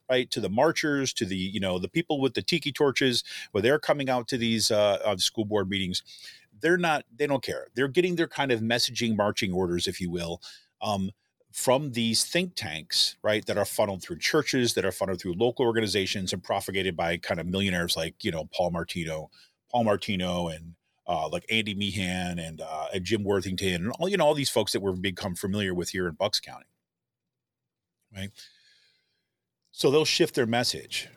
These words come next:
right? But ultimately, right, part of, I think, what the agenda is, has to be for kind of the organizing and the continued organizing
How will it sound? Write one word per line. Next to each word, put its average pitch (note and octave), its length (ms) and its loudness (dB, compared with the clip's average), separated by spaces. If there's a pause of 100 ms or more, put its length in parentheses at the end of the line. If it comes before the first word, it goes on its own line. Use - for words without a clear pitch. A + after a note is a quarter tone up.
right? F#2+ 280 -4 (360)
But - 200 0 (100)
ultimately, A2 920 2 (280)
right, A2+ 320 0
part D#3+ 320 6
of, D#3 140 2
I C3 80 6
think, A#2 320 -4
what G#2 140 -2
the A2 100 0
agenda G2 340 0
is, F#2 140 0
has G#2 380 -2
to G2+ 100 -6
be F#2+ 180 -4
for F2+ 520 0 (280)
kind G#2 180 -4
of E2+ 100 -6
the F#2 140 -6
organizing F#2+ 680 0
and E2+ 80 -2
the F2+ 60 -4
continued D3 520 0
organizing D#2 640 -8